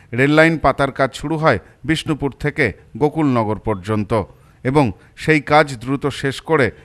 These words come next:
রেল চলতেও শুরু করে। যদিও বড় গোপীনাথপুর হয়ে জয়রামবাটি হয়ে রেল নির্মাণ শেষ করে ফেলেছে ভারতীয় রেল, আর তা যুগান্তকারী হতে চলেছে। রেলের তরফে তারকেশ্বর বিষ্ণুপুর রেলপথের প্রকল্পের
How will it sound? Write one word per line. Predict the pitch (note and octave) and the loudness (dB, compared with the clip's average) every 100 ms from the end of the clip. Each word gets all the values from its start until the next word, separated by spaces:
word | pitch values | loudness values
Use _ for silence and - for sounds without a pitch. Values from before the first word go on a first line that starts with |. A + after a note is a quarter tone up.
| - | -10
রেল | A#2+ C#3+ D3+ | 2 4 4
চলতেও | - C#3 C3 F3 | 0 -2 -2 -6
শুরু | - C3+ | -6 -8
করে। | G#2+ G#2+ G2+ - - _ - - - | -4 -2 -2 -6 -16 _ -20 -18 0
যদিও | B2 E3+ G3+ A2+ | 2 6 6 6
বড় | G2 B2 D#3+ | 6 6 6
গোপীনাথপুর | E3+ F3 F3+ F3+ - F3 E3 | 4 2 2 2 0 -2 0
হয়ে | D#3+ F#3+ | 0 2
জয়রামবাটি | D3+ C#3 D3 D#3 D#3 D3 D3+ | 4 6 6 4 2 2 -2
হয়ে | B2 D#3 G#2 - - - | 2 2 2 -2 -16 -2
রেল | A#2+ D#3+ | 2 4
নির্মাণ | D#3+ D#3+ D#3 F3 | 4 2 2 -2
শেষ | E3 C3+ B2 | -2 -6 -6
করে | - D3 | -4 -4
ফেলেছে | C#3+ E3 F3 - G2+ - - - | -2 -4 -6 -4 -6 -6 -16 -2
ভারতীয় | B2 B2+ A2+ G#2 | 0 0 -2 -2
রেল, | A2 G#2+ F2+ - _ _ | 0 -2 -4 -12 _ _
আর | A#2+ A#2+ - _ _ | 4 4 2 _ _
তা | B2 | -2
যুগান্তকারী | G#2+ B2 D3+ D#3+ F3+ E3+ E3+ | -2 0 2 2 0 0 0
হতে | B2 B2+ | 0 -4
চলেছে। | A#2 G#2+ G2 - A2 - _ _ _ | -6 -6 -6 -4 -4 -6 _ _ _
রেলের | G#2+ A#2+ C3+ - | -2 2 2 2
তরফে | D3 D3+ D3+ G2 - _ - | 0 2 -2 -4 -10 _ -2
তারকেশ্বর | B2 C#3 E3+ - F3+ | 0 0 -2 -2 -2
বিষ্ণুপুর | D#3+ D3+ - D#3+ D3+ D3 | -2 -4 -4 -8 -8 -4
রেলপথের | C3 C3+ C#3+ C3+ C#3+ | -2 -2 -4 -4 -6
প্রকল্পের | - B2+ C#3 C#3+ D3 | -6 -4 -2 0 0